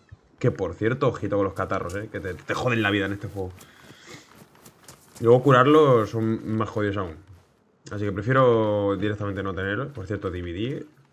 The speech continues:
¿Cómo que dividir escoba? ¿A qué te refieres con dividir escoba? ¿Qué conseguimos dividiendo la escoba? ¿Palo? Vaya.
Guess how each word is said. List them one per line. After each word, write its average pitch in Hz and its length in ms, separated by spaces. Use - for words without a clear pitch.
¿Cómo 101 120
que 101 80
dividir 95 300
escoba? 92 260
¿A 95 100
qué 107 100
te 110 120
refieres 104 320
con 101 120
dividir 95 260
escoba? 90 280
¿Qué 98 120
conseguimos 101 440
dividiendo 90 300
la 85 80
escoba? 131 380
¿Palo? 180 320
Vaya. 113 280